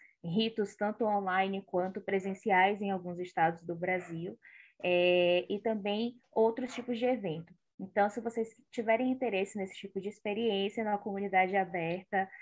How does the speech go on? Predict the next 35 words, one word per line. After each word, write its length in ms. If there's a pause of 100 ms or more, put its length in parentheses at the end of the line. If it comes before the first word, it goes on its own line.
(200)
é, 680
super 280
receptiva 1040 (360)
e 600
empática, 840 (260)
entre 220
em 40
contato 420
conosco 580
ou 180
no 140
quatro 400
G 280
sanctuary 680
ponto 360
com, 460
ou 200
pode 260
procurar 300
a 20
gente 280
no 100
Instagram, 500
arroba 340
quatro 320
G 120
sanctuary, 840
ou 340
o 60
meu 180
Instagram, 580
o 20
Instagram 580
do 140
Thales, 480